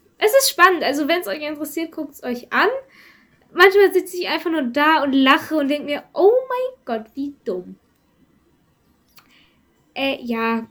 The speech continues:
Also, ich weiß nicht. Also, da gab's zum Beispiel diese eine Moment, ich, <laughs> ich, ich hoffe, ich mach mir hier jetzt keine Feinde.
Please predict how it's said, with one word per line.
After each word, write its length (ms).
Also, 280
ich 200
weiß 220
nicht. 240
Also, 200
da 140
gab's 320
zum 120
Beispiel 320
diese 220
eine 200
Moment, 320
ich, 240
<laughs> 80
ich, 180
ich 180
hoffe, 260
ich 80
mach 220
mir 100
hier 100
jetzt 180
keine 260
Feinde. 580